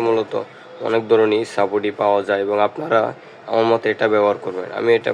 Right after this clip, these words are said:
প্রায় কয়েক বছর ধরে ব্যবহার করতেছি। তো আপনারাও ঠিক এই বুট কেবলটাই ব্যবহার করবেন। তো আপনাদের কাছে একটি ডেড মোবাইল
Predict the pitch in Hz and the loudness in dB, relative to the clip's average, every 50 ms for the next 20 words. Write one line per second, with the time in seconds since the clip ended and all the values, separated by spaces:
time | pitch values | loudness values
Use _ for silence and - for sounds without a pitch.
0 | 107 113 107 104 104 110 120 - - - - - - - 107 107 101 104 104 - | -4 -2 -2 0 0 -2 -4 -8 -16 -20 -20 -12 -6 -4 -4 -4 -2 -4 -6 -6
1 | - 110 101 110 104 107 110 101 104 101 98 101 101 95 - 95 - - 110 98 | -6 -4 -2 0 2 2 2 2 2 2 2 0 0 -2 -6 -10 -10 -12 -14 -12
2 | - 101 - - - 107 101 - 104 104 104 104 107 117 117 - - 107 110 107 | -12 -12 -8 -6 -6 -6 -6 -4 -4 -4 -2 -2 -2 -4 -6 -6 -6 -6 -6 -6
3 | - - - - - - - - - - - - - - - 120 113 113 110 104 | -10 -20 -20 -20 -20 -20 -20 -20 -20 -20 -20 -20 -18 -10 -4 -2 0 0 0 -2
4 | 104 107 98 - 113 107 107 107 104 - 104 104 110 123 117 101 101 98 101 104 | -4 -8 -4 -2 -2 0 0 -2 -2 -2 -2 -2 -2 -2 -2 -2 -2 0 0 0
5 | 101 95 - 104 98 90 90 95 - - - - - - - - - - - - | -2 -2 -4 -8 -8 -8 -10 -14 -16 -18 -20 -20 -20 -20 -20 -20 -20 -20 -20 -20
6 | - - - - - - - - 135 127 135 147 143 135 143 135 143 127 - - | -20 -20 -20 -20 -20 -12 -4 -2 0 2 2 2 2 4 4 4 2 2 2 2
7 | 120 113 110 - - - 113 110 113 107 - 120 117 113 117 | 2 2 2 0 -6 -4 0 0 0 2 2 2 4 6 6